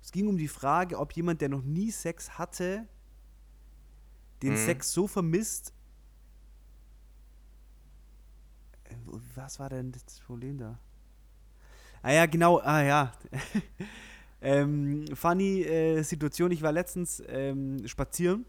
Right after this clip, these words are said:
Speaker 1: und da waren wir dann, äh, sind
Speaker 2: Mhm.
Speaker 1: wir in einem, an einem Industriegebiet vorbeigekommen. Und,
Speaker 2: Ja.
Speaker 1: ähm, da stand n-, da stand ein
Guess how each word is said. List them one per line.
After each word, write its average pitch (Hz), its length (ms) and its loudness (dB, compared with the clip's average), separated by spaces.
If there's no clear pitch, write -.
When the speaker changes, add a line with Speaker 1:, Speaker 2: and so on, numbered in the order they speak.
Speaker 1:
und 120 120 -6
da 127 60 0
waren 131 160 0
wir 156 80 2
dann, 151 300 2
äh, 127 300 -2
sind 160 180 -2
Speaker 2:
Mhm. 156 40 2
Speaker 1:
wir - 300 -6
in 151 160 -2
einem, 139 240 -2
an - 80 -10
einem 135 220 -2
Industriegebiet 147 640 -4
vorbeigekommen. 92 800 -8
Und, 139 480 2
Speaker 2:
Ja. 131 140 0
Speaker 1:
ähm, 123 160 0
da 123 120 -2
stand 147 380 0
n-, 135 540 -4
da 127 100 -8
stand 147 300 -4
ein 127 300 -4